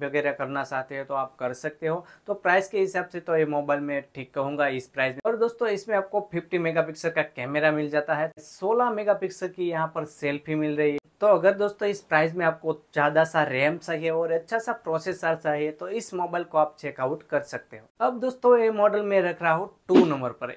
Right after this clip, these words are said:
ये आ रहा Vivo का टी थ्री एक्स फ़ाइव जी। तो भाई ये मॉडल भी काफ़ी अच्छा है, इसकी डिज़ाइन भी काफ़ी अच्छी है, इसकी डिज़ाइन देखते ही आपको पसंद आ जाएगा, काफ़ी अच्छा लुक वाइज भी काफ़ी अच्छा है ये मॉडल। इसमें आपको Snapdragon सिक्स Gen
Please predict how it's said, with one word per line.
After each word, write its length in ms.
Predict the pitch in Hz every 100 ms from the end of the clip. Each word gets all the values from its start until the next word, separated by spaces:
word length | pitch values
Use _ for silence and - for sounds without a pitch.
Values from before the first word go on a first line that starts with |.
| -
ये 120 | 226
आ 140 | 262 240
रहा 360 | 233 202 226 202 131 131
Vivo 400 | 160 269 269 247
का 240 | 247 202 208
टी 420 | 202 - 226 262
थ्री 280 | - 196 214
एक्स 480 | 202 160 165 - - - _
फ़ाइव 320 | 139 135 123
जी। 200 | 120 123 _ _
तो 60 | 185
भाई 180 | 220 233
ये 200 | 202 226
मॉडल 340 | 202 202 202
भी 140 | 180 202
काफ़ी 520 | - 151 143 - 156
अच्छा 240 | 151 147
है, 140 | 143 160
इसकी 280 | - - 254
डिज़ाइन 460 | 185 180 185 190
भी 120 | 185 190
काफ़ी 360 | 151 147 -
अच्छी 240 | 143 - 151
है, 120 | 151
इसकी 280 | - - 240
डिज़ाइन 380 | 185 180 202 196
देखते 320 | 185 - 185
ही 120 | 180
आपको 280 | 175 160 165
पसंद 380 | 160 151 151 143
आ 80 | 139
जाएगा, 360 | 139 139 160 - - -
काफ़ी 320 | 185 214 240
अच्छा 240 | 220 - 214
लुक 320 | 165 156 156
वाइज 260 | 196 202 180
भी 100 | 196
काफ़ी 320 | 196 156 160
अच्छा 240 | 151 151 151
है 100 | 147
ये 60 | 143
मॉडल। 360 | 139 139 139 -
इसमें 160 | - 269
आपको 280 | 240 - 233
Snapdragon 680 | - 190 226 233 233 233 226
सिक्स 420 | - 220 233 - 180
Gen 200 | 196